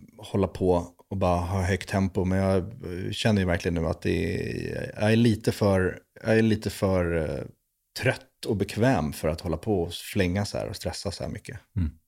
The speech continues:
Speaker 1: Jag tycker inte att det är vä-, ett värdigt liv.
Speaker 2: Mm. Du, eh, om vi ses, eh, om fem år igen, eh, hur, eh, hur ser livet ut då?
Speaker 1: Ehm.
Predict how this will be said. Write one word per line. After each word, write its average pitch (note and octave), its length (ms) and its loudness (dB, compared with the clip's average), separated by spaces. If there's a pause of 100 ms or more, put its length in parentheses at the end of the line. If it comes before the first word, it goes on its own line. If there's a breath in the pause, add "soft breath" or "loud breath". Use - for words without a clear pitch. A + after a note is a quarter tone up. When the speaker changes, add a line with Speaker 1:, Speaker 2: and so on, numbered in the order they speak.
(160)
Speaker 1:
Jag A2+ 100 0
tycker G#2 160 0
inte F#2 140 0
att F2 80 -2
det E2+ 180 0
är E2 100 0
vä-, F2 360 -6
ett G#2 120 -6
värdigt F2 680 -4
liv. F2+ 360 -4 (280)
Speaker 2:
Mm. G2+ 120 0 (880 loud breath)
Du, F3 240 6 (160)
eh, D3 340 8
om E3 80 6
vi F3 60 6
ses, - 440 4
eh, D#3+ 240 8
om D#3 120 6
fem E3 240 6
år D#3 120 6
igen, A#2+ 400 6
eh, C3+ 360 6 (840)
hur, C#3 440 6
eh, C3 380 8 (160)
hur C#3+ 120 0
ser B2+ 180 4
livet A#2+ 320 0
ut - 120 -2
då? G#2+ 140 0 (520 soft breath)
Speaker 1:
Ehm. F3 720 8